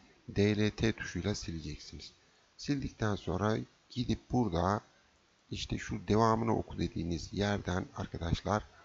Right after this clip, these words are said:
formülleri en başına, bakın study ile değil, şurada biraz zor olacak belki size ama şuradan alıyorsunuz.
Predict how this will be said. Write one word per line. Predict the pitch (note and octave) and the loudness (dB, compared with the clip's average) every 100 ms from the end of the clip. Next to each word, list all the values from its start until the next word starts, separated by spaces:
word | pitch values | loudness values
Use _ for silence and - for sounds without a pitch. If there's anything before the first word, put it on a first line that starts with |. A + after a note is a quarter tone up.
| - _ | -20 _
formülleri | - A#2 B2 C3 A2+ A2 A2+ - | -4 2 4 4 4 4 2 0
en | - A#2 G#2 | 0 0 0
başına, | E2+ - F2 F2 | -2 -2 -2 0
bakın | G2+ G2 | 0 -2
study | - - A2+ G2+ | -4 0 0 0
ile | F#2 F#2 - | 0 0 2
değil, | F#2+ | 0
şurada | - - G#2 F#2+ F2+ G2 - - - - _ _ - | -2 -4 -4 0 0 0 -6 -20 -20 -20 _ _ 0
biraz | G#2 G2+ | 2 4
zor | - G2+ | 4 4
olacak | A2 F2 D#2+ E2 - - | 4 4 -2 -4 -6 -6
belki | D#2 - - - | -6 -6 -12 -14
size | - F2 | -10 -6
ama | F2+ G#2+ E2 - - _ _ | -2 0 0 -4 -18 _ _
şuradan | - - A2 F2+ F2 | -12 -4 -2 0 0
alıyorsunuz. | E2 E2 - - F2 G2+ | 0 -4 -6 -6 -2 -2